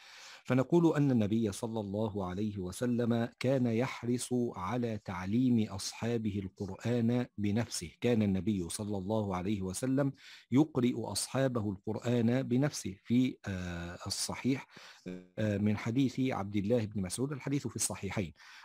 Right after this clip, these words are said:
آه، قال: "أخذت من في رسول الله صلى الله عليه وسلم سبعين سورة". فالنبي صلى الله عليه وسلم كان يقرئ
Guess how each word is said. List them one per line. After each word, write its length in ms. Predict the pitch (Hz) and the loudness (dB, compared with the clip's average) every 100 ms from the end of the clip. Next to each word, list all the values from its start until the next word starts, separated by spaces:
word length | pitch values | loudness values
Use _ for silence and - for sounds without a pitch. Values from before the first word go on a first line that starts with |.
| - | -2
آه، 100 | 113 | -2
قال: 340 | 110 156 160 147 | 2 2 4 4
"أخذت 600 | 143 120 160 156 113 - | 2 0 0 -2 -2 0
من 280 | 117 113 104 | 2 2 0
في 460 | - 147 117 107 | 0 -2 -2 -4
رسول 520 | 101 98 - 139 135 | -4 -6 -4 -2 2
الله 420 | 113 92 98 85 82 | 2 0 -2 -4 -6
صلى 320 | - 120 117 | -2 -2 -2
الله 460 | 101 104 117 104 90 | -2 0 0 0 -4
عليه 360 | 87 113 107 | -2 -2 -2
وسلم 720 | 98 98 143 131 120 123 127 - | -2 -2 -2 -2 0 0 -2 -4
سبعين 640 | 117 98 95 117 120 101 | -4 -4 -2 0 2 2
سورة". 380 | - 78 - - | -2 -8 -18 -6
فالنبي 580 | 123 131 123 139 117 135 | 0 2 4 4 2 0
صلى 300 | - 131 113 | -2 -2 -2
الله 380 | 98 113 107 90 | 0 0 0 -2
عليه 240 | 92 107 | -2 -4
وسلم 380 | 90 - 127 127 | -4 -4 -2 0
كان 240 | 113 117 | 0 0
يقرئ 460 | 107 131 - 120 120 | 2 2 0 -4 -2